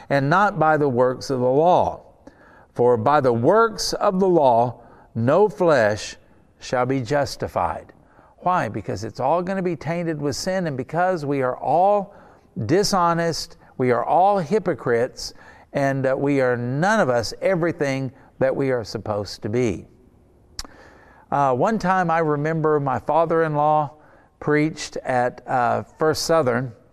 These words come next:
uh, back when Bailey Smith was there. Some of you were there for that. And he talked about total surrender and those kind of things.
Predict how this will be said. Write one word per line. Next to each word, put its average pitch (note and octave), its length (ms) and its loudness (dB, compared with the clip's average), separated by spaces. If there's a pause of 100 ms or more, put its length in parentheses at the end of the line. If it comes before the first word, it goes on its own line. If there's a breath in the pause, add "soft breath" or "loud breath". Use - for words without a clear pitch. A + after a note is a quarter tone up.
(540 soft breath)
uh, B2+ 180 -6
back C3+ 280 -2
when B2+ 160 -2
Bailey C#3 320 0
Smith E3+ 400 -2
was A2+ 200 -2
there. A#2 220 0
Some C#3+ 240 -6
of B2 100 -6
you D3 140 0
were B2+ 120 -2
there A2 220 -2
for A2+ 140 -10
that. A2 320 -2 (300 loud breath)
And D#3 120 -2
he D3 80 0
talked G#3 340 0
about C3+ 300 0
total F3+ 340 2
surrender D#3+ 560 0
and C#3+ 140 -2
those D3+ 200 -2
kind C3 220 -4
of G#2+ 80 -6
things. A#2+ 400 -6